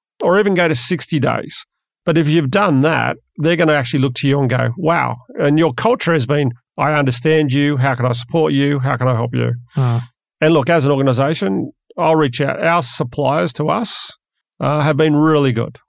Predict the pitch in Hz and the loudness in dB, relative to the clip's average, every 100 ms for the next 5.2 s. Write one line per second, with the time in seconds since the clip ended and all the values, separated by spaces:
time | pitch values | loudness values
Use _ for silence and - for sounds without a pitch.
0 | _ _ - 147 131 139 123 - - 135 | _ _ -4 0 0 0 -2 -6 -2 0
1 | 127 - - - _ _ _ 123 143 156 | 0 -2 -6 -12 _ _ _ -2 2 4
2 | 135 143 147 139 139 135 127 127 151 220 | 2 -2 0 0 0 0 2 0 0 -2
3 | - - _ _ _ - 147 175 156 127 | -6 -12 _ _ _ -2 2 4 2 2
4 | 139 139 131 120 - 139 123 120 117 131 | -2 0 0 -2 -4 -2 0 0 0 -2
5 | 117 117 | -2 -4